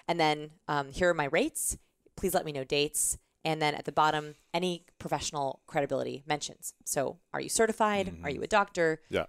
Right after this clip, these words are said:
Speaker 1: Have you been on any media? Those can be at the very bottom.
Speaker 2: Mm-hmm.
Speaker 1: That way you're very subtly hitting those three,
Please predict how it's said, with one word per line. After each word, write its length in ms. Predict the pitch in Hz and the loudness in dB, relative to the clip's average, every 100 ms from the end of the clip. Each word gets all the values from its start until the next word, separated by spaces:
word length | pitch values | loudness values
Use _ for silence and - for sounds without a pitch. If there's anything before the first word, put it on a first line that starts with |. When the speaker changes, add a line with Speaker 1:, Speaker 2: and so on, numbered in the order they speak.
| - | -4
Speaker 1:
Have 120 | 160 | -6
you 60 | 143 | 0
been 100 | 143 | 0
on 80 | 131 | 0
any 160 | 131 | -4
media? 480 | 147 175 175 151 147 - | -4 0 2 2 2 0
Those 160 | 165 | -2
can 160 | 175 151 | -2 -8
be 140 | 139 | -6
at 60 | 135 | -6
the 60 | |
very 220 | 131 120 120 | -6 -6 -4
bottom. 320 | 113 - - - | -4 -4 -10 -16
Speaker 2:
Mm-hmm. 260 | 87 78 196 - - | -14 -12 -14 -16 -2
Speaker 1:
That 180 | 190 196 | 0 4
way 80 | 220 | 4
you're 180 | 196 170 | 4 2
very 380 | 156 170 226 | 2 2 2
subtly 720 | 277 - 156 147 143 139 151 175 | 2 2 2 2 2 0 -4 -8
hitting 320 | - 165 147 | -4 0 0
those 240 | 139 131 - | -2 -8 -8
three, 480 | - 131 123 123 | -6 -4 -4 -6